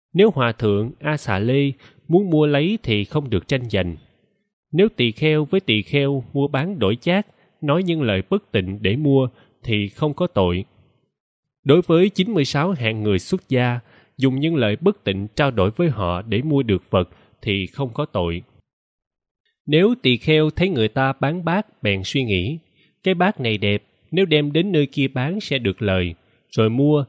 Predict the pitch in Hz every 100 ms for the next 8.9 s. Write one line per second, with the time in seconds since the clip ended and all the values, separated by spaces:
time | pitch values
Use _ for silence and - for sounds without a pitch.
0 | _ _ - 113 107 110 113 107 92 101
1 | - 107 101 104 92 123 131 117 - _
2 | _ _ _ - 160 175 101 92 95 _
3 | - 147 202 160 139 98 90 170 180 _
4 | _ - 185 147 110 - 110 - 120 107
5 | 104 95 - 104 104 - 156 185 - 95
6 | 107 139 139 135 _ _ - 160 156 110
7 | - 104 - 151 147 - 90 95 - _
8 | _ - 123 120 113 - 147 156 151